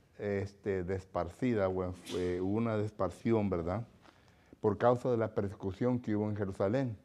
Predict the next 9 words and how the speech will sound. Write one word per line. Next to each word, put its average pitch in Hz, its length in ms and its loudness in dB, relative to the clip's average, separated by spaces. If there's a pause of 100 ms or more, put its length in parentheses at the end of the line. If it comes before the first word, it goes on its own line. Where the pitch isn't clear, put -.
(560)
Hechos 107 340 2
capítulo 107 500 2
ocho, 107 280 0
versículo 101 460 0
cuatro 95 380 -2
nos 95 220 -6
habla 87 300 -2
de 90 200 -2
eso. 107 320 -8